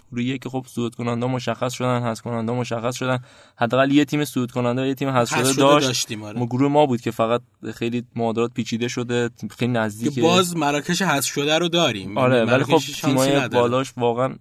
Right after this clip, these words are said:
Speaker 1: همه به هم نزدیکن، ولی
Speaker 2: آره.
Speaker 1: این گروه هم خیلی پیچیده شد بعد اتفاقات دیشب. خب مکزیک، اه، تو بازی اول آلمان رو برد،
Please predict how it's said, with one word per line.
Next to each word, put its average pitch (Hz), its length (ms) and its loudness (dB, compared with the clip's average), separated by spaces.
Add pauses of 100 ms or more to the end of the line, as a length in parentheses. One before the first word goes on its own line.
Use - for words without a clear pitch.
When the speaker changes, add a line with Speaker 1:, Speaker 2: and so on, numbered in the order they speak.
(120)
Speaker 1:
همه 113 180 -2
به 123 80 2
هم 123 180 2
نزدیکن، 117 360 -2
ولی 147 160 2
Speaker 2:
آره. 143 100 4
Speaker 1:
این 175 100 0
گروه 156 200 4
هم 175 60 6
خیلی 170 160 -2
پیچیده 120 360 -2
شد 110 200 -4 (440)
بعد 113 200 2
اتفاقات 113 480 -2
دیشب. 127 640 0
خب 120 200 -4
مکزیک، 117 480 -4
اه، 101 280 -4
تو - 160 -12
بازی 110 240 0
اول 117 340 2
آلمان 113 360 -2
رو 131 80 -2
برد، 131 380 -2